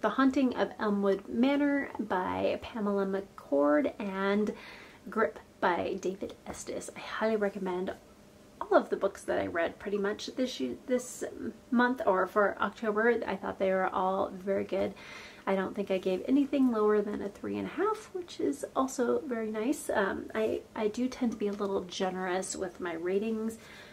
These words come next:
I'm sure some of the ones I rated four stars, others would probably give them three, but I highly enjoyed them, and I love going into each book and expecting to just have a great time and trying not to judge it too much.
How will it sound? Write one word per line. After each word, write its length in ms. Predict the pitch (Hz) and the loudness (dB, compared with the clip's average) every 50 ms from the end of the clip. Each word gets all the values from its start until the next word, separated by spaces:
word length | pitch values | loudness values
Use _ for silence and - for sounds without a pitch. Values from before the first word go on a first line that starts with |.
| - - - | -20 -14 -10
I'm 180 | - 185 170 170 | -8 -8 -6 -8
sure 400 | - - - 185 185 190 190 185 | -6 -2 0 0 2 2 0 -2
some 240 | - - 226 208 214 | -2 -2 0 0 2
of 80 | 214 | 2
the 80 | 202 196 | 2 2
ones 300 | 190 196 190 190 185 202 | 2 2 0 -2 -2 0
I 80 | - 202 | 2 2
rated 540 | 190 185 185 180 180 180 185 185 185 - - - | 2 2 2 0 2 2 2 0 0 -4 -8 -10
four 360 | - - - 202 196 185 185 | -14 -8 -4 -2 -2 -2 -2
stars, 400 | - - 269 262 262 254 247 - | 2 4 4 6 6 4 2 0
others 340 | - 226 220 233 226 220 - | 0 -2 -2 -2 -4 -4 -4
would 120 | 226 220 | -6 -6
probably 280 | - - 285 277 285 269 | -4 -4 -2 0 2 2
give 200 | 240 254 247 254 | 4 4 2 2
them 180 | 262 240 233 220 | 2 0 0 -2
three, 300 | - - 196 180 180 175 | -2 0 2 2 4 4
but 180 | 175 180 - - - - - - | 2 -2 -6 -8 -12 -20 -10 -4
I 200 | - 294 294 294 | -2 0 2 2
highly 560 | 294 254 - - - 214 202 208 208 208 208 202 | 0 0 -2 -2 0 0 0 2 2 0 0 0
enjoyed 380 | 196 175 - - 165 190 - | -2 -4 -4 -6 -6 -4 -2
them, 240 | 185 175 180 185 185 | 0 0 0 -2 -4
and 440 | - - 190 175 170 170 170 180 - | -6 -6 -6 -6 -6 -6 -6 -6 -6
I 160 | - 185 185 | -4 -4 -4
love 380 | 185 185 190 196 196 202 196 196 | -4 -2 0 2 2 0 0 2
going 260 | 202 196 196 196 190 | 2 2 2 2 0
into 360 | 180 185 185 180 - 196 - - | -4 -4 -6 -6 -4 -6 -4 -4
each 240 | 214 208 - - - | -6 -8 -8 -4 -2
book 280 | 202 185 180 - - - - - - - - - - - | 0 0 0 -4 -10 -18 -20 -20 -20 -20 -20 -12 -8 -6
and 260 | 180 170 180 - - | -4 -4 -2 -4 -4
expecting 680 | 196 196 - - 180 180 - - 190 185 190 185 - - - 208 | -6 -6 -8 -10 -10 -8 -6 -6 -4 -4 -4 -6 -6 -8 -8 -8
to 320 | - - 190 180 190 185 | -6 -4 -2 0 0 0
just 300 | 180 - 190 175 - - - - - - | 0 -2 -4 -6 -8 -10 -14 -14 -14 -12
have 320 | - - - 196 180 - - | -10 -6 -4 -4 -4 -6 -8
a 60 | 202 | -12
great 360 | - - 180 175 175 - - | -10 -8 -6 -6 -6 -8 -10
time 420 | - - - - - - 214 208 - - - - - - - - - - | -10 -10 -8 -8 -6 -6 -6 -8 -8 -12 -18 -20 -20 -20 -20 -20 -12 -6
and 180 | - 208 185 196 | -4 -4 -4 -2
trying 260 | - - 370 359 320 | 0 2 4 4 4
not 160 | 302 294 269 | 4 4 2
to 100 | - 240 | 2 2
judge 220 | 190 202 190 180 180 | 2 2 2 2 0
it 120 | - - | -4 -6
too 140 | - - - | -6 -6 -6
much. 340 | - - - - - - | -6 -8 -10 -12 -16 -18